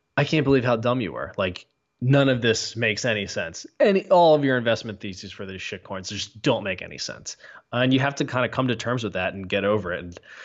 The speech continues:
you know, a couple of them are like, "Oh, man, yeah, man, my fucking, my decentralized world computer." I'm like, "All right, dude, like, if that's your thesis, like,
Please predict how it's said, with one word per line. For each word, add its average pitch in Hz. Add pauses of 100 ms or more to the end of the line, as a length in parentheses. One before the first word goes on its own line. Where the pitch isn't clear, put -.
(180)
you 147
know, 127
a 117
couple 135
of 127
them 123
are -
like, 117
"Oh, 175
man, 170
yeah, 143
man, 120
my 113
fucking, 113
my 110
decentralized 120
world 117
computer." 110
I'm 110
like, 101
"All 135
right, 117
dude, 101
like, 101
if 101
that's 131
your 151
thesis, 113
like, 95